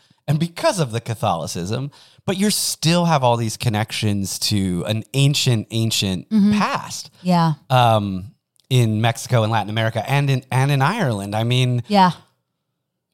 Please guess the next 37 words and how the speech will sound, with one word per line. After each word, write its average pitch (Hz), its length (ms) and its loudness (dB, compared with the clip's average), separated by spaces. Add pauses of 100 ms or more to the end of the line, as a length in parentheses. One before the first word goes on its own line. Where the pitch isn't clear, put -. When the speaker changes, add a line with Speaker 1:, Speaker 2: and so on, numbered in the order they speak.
(240)
Speaker 1:
you 170 180 -2
know, 110 140 0
this, 127 220 -2
there's, 170 360 -2 (380)
they 139 360 0
have, 190 280 0 (160)
God, 160 180 -2
I 156 40 2
went 156 200 2
over 135 280 2
there, 107 580 0
uh, 104 320 0 (240)
in 107 320 -2
nineteen 110 580 0
ninety-four, 95 1400 -2
Speaker 2:
Mm-hmm. 139 100 0
Speaker 1:
right 120 140 4
after 120 220 0
I 107 60 -2
graduated 95 380 -4
high, 92 100 -2
like, 98 280 -6
literally 131 460 0
the 110 160 -2
day 98 340 -2
after 90 300 -2
graduation. 85 600 -6
Speaker 2:
Wow. 151 500 -8 (300)
Speaker 1:
So 117 320 0
hungover 82 440 -2
on 73 80 -4
the 71 80 -6
plane, - 260 -8 (140)
Kristen. 262 320 -4 (100)
Speaker 2:
<laughs> - 760 -4
Speaker 1:
Um, 117 480 2 (500)
but 165 220 -2